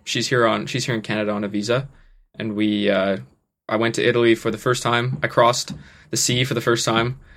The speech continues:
I was terrified of flying, like, absolutely petrified, and we just did it. Um, talk about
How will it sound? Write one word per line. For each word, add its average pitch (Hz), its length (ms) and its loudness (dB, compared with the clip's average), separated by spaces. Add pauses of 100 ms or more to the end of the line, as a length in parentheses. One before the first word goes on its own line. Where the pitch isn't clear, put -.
(200)
I 120 60 0
was 120 140 2
terrified 127 580 6
of 117 80 2
flying, 120 460 0
like, 95 240 -12
absolutely 117 480 0
petrified, 113 580 2 (540)
and 120 240 0
we 123 100 4
just 127 240 0
did 123 160 6
it. 139 260 8 (180)
Um, 117 480 0 (420)
talk 143 240 6
about 127 320 6